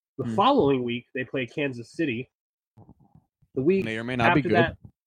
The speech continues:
Speaker 1: they play the Broncos, which is kind of a toss-up at this point. But then they play the Saints.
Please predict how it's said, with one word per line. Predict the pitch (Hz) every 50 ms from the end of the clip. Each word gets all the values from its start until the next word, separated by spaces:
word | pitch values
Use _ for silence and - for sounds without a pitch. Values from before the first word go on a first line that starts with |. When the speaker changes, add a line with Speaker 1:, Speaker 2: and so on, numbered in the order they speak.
| _ -
Speaker 1:
they | 156 156
play | 147 - 175 165
the | 151 160
Broncos, | 143 135 151 139 135 131 - 143 127 123 131 139 127 123
which | 120 127 127 123 - - - - - - _ _ _ _
is | - 127 123 123 117 - - - - - - - - - _ _ _ -
kind | - 156 143 131
of | 127
a | 127
toss-up | - - 135 120 113 - - 110
at | 113 -
this | - 120 113 -
point. | _ - 110 113 127 - _ _ _ _ _ _ _ - - -
But | 139 143 -
then | 180 190
they | 196 202
play | 196 226 202
the | 165 156
Saints. | - - - - 202 202 165 127 151 - - - - -